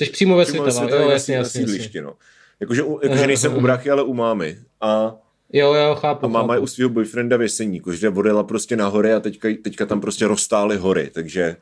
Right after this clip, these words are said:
Speaker 2: eh,
Speaker 1: Takže jí hlídáš byt?
Speaker 2: press F. No, hlídám barák, no.
Speaker 1: Mhm.
Speaker 2: Jsem jako h-, house
Speaker 1: Mhm, mhm.
Speaker 2: sitím.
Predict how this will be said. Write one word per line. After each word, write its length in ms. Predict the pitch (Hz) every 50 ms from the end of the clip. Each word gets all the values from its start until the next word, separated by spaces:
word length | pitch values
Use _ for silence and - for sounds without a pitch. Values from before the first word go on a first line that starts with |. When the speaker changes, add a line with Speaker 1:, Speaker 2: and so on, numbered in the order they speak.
| _ _ _ _ _ _ _ - - 82 82
Speaker 2:
eh, 40 | 80
Speaker 1:
Takže 200 | 139 123 131 147
jí 100 | 139 123
hlídáš 360 | 127 143 139 147 143 135 123
byt? 180 | 120 107 - -
Speaker 2:
press 260 | - 104 98 - - -
F. 300 | 95 87 87 - - - -
No, 180 | 98 101 110 127
hlídám 300 | 135 120 117 117 110 101
barák, 380 | 98 95 85 76 71 - -
no. 140 | 78 76 80
Speaker 1:
Mhm. 220 | 127 127 120 139 135
Speaker 2:
Jsem 100 | - -
jako 260 | 82 - - 90 - -
h-, 120 | 87 95 -
house 360 | - 98 101 101 85 - 127
Speaker 1:
Mhm, 100 | 123 139
mhm. 40 | 139 139
Speaker 2:
sitím. 280 | - - 78 76 82